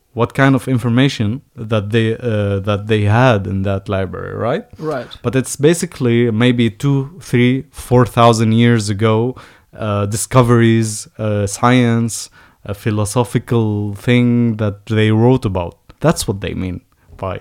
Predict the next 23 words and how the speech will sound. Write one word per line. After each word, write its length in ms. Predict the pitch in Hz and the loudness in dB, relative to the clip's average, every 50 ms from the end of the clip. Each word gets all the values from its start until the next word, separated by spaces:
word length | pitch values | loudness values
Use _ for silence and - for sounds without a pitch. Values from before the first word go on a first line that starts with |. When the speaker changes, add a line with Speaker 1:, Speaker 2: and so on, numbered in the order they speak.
| - 117 107 | -12 -10 -6
Speaker 1:
They 100 | 113 107 104 95 98 | -4 -4 -4 -4 -8
destroyed 400 | - - - - 123 120 113 101 98 98 120 | -10 -8 -2 2 2 2 2 0 -2 0 2
that 160 | 120 131 127 - - - 110 104 | 2 2 2 0 -6 -8 -6 -4
library. 460 | 110 110 101 90 92 90 87 90 95 98 | -4 -4 -6 -6 -10 -12 -12 -12 -10 -10
It's 160 | 101 - - - 135 | -10 -8 -4 0 0
not 80 | 139 139 135 120 123 | 0 0 0 0 0
that, 140 | 123 107 104 104 104 101 | 0 0 -2 -6 -8 -6
like, 160 | 98 101 101 - - 107 101 123 | -6 -6 -6 -8 -12 -8 -2 -2
the, 120 | 127 123 123 123 _ - 117 | 0 0 -2 -4 _ -8 -6
uh, 120 | 107 101 101 98 110 | -6 -6 -6 -8 -8
that 120 | 107 104 104 - _ _ - 123 127 | -10 -12 -14 -20 _ _ -12 -8 -4
any 160 | 127 127 117 110 107 107 | -4 -2 -2 -2 -2 0
library 400 | 110 117 120 104 107 101 95 98 98 104 | 0 0 0 -2 -2 -4 -4 -6 -8 -8
that 120 | 101 95 - 110 107 | -10 -10 -10 -12 -14
it's 200 | - - - - - 113 | -12 -12 -12 -8 -4 -2
been 120 | 110 107 101 101 | 0 0 0 -2
destroyed. 420 | 104 - - - 160 170 131 104 98 98 113 | -4 -6 -2 2 4 4 4 4 2 -2 -8
It's 140 | 107 - - 123 120 | -12 -12 -8 0 2
the 80 | 147 160 160 139 127 120 | 4 4 4 4 4 4
library. 520 | 120 123 120 104 101 95 95 98 - - - _ _ _ - - - - - _ _ - | 2 2 0 -2 -4 -8 -10 -12 -14 -16 -20 _ _ _ -20 -20 -20 -20 -20 _ _ -6
The 60 | 131 117 120 131 | -4 0 2 2
library 480 | 143 151 143 135 131 127 131 131 131 135 - - 117 | 2 2 2 2 2 4 4 4 2 0 0 -2 -4
of, 80 | 110 | -4